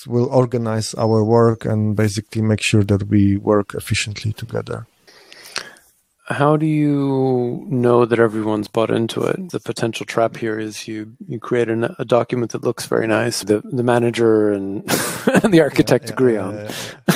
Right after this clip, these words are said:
Speaker 1: yeah.
Speaker 2: <laughs>
Speaker 1: So s-, that's good, good question. Not necessarily with my team, but the peer team, I would say. But there was one person who was not bought at all to the idea of team agreement.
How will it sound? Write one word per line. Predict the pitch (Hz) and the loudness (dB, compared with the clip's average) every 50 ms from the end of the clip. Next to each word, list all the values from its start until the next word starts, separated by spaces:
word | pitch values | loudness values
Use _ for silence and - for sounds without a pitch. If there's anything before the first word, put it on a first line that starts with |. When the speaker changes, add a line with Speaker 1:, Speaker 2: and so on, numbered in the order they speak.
| - 202 - - 214 - - - | 2 2 4 4 0 2 4 4
Speaker 1:
yeah. | 208 208 | 4 4
Speaker 2:
<laughs> | 190 - | 4 2
Speaker 1:
So | 156 151 143 147 | 2 0 0 -2
s-, | - - - - _ _ | -4 -10 -18 -20 _ _
that's | - 175 175 165 - | 0 0 0 0 0
good, | - 165 156 147 - - - - - - 135 | 0 0 0 0 0 -10 -18 -18 -16 -10 -4
good | 143 151 - - | -4 -4 -4 0
question. | - 165 135 123 - - - 110 110 | 2 4 4 4 2 -4 -8 -4 2
Not | 135 147 143 135 127 | 2 2 2 2 -6
necessarily | 143 156 139 131 127 - - 135 131 127 | -8 -6 -4 -2 -2 -2 2 2 4 4
with | 123 117 | 4 2
my | 131 139 139 139 | 2 2 2 2
team, | 135 - - 123 120 113 | 2 0 -4 -4 -2 -2
but | 120 117 - - - 107 | -2 -4 -4 -6 -20 -20
the | 104 104 | -18 -20
peer | 104 - - 131 123 | -12 0 4 4 4
team, | 113 _ - 113 104 104 | 4 _ -4 -4 -4 -4
I | 104 101 | -4 -6
would | 101 104 - | -8 -8 -10
say. | - - 107 107 113 117 - _ - - - - | -8 -8 -6 -6 -6 -8 -10 _ -20 -20 -12 -10
But | - 113 | -8 -2
there | 117 117 | 0 0
was | 110 120 | 0 4
one | 131 131 131 123 | 4 4 4 4
person | - - 131 131 - - 135 127 120 | 2 2 2 2 2 0 -2 0 0
who | 113 120 120 | 0 0 0
was | 117 117 110 117 | 0 0 0 0
not | 123 117 110 104 | 0 0 0 0
bought | 107 120 120 117 - | 2 2 2 2 2
at | 127 120 110 - | -2 -6 -4 -2
all | - 127 120 120 | 2 2 2 2
to | - - 107 | 2 -4 -4
the | 107 127 95 | -2 0 0
idea | 110 110 104 - 123 120 117 107 | 0 0 0 2 4 4 6 4
of | 107 - - | 4 0 -2
team | - 113 104 101 | -4 -4 -4 -4
agreement. | 98 - 95 92 92 95 - _ _ | -4 -8 -12 -16 -16 -16 -20 _ _